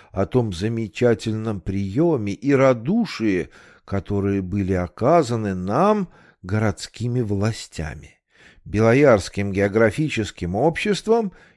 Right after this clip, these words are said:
и вообще сибирским народом. Мы этого никогда не забудем.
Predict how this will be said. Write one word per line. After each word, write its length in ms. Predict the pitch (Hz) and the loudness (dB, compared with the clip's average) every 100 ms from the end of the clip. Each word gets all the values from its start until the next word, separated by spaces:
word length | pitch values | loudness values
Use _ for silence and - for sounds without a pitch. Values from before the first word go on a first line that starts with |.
| - | -10
и 100 | 90 | -4
вообще 720 | 87 82 - - 214 170 123 _ _ | -2 -4 -6 -4 -2 -2 -4 _ _
сибирским 920 | - - 113 95 104 90 - - 92 | -14 -4 -4 0 -2 -2 -6 -6 -6
народом. 640 | 90 98 156 226 76 71 78 _ _ _ _ | -4 -4 -4 -6 -10 -14 -18 _ _ _ _
Мы 260 | - 82 101 | -10 -4 2
этого 500 | 139 156 156 143 151 | 6 6 6 4 4
никогда 840 | 139 170 - 185 214 196 127 113 185 | 2 -2 0 2 2 0 4 6 6
не 220 | 156 175 | 2 -2
забудем. 800 | 107 143 165 90 69 73 78 67 | 0 -2 -2 -8 -10 -10 -12 -14